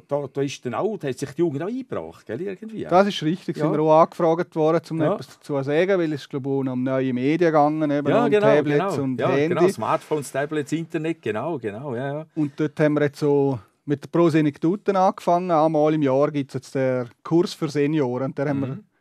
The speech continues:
Speaker 2: im Oktober das erste Mal sehr erfolgreich, gerade auf, während der Wiegezeit können durchführen. Da tut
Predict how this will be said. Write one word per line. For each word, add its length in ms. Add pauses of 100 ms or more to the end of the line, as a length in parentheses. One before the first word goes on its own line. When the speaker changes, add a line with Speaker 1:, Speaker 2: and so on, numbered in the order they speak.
(140)
Speaker 2:
im 160
Oktober 420
das 80
erste 340
Mal 260
sehr 280
erfolgreich, 580
gerade 200
auf, 120 (200)
während 340
der 100
Wiegezeit 600
können 360
durchführen. 760 (440)
Da 100
tut 180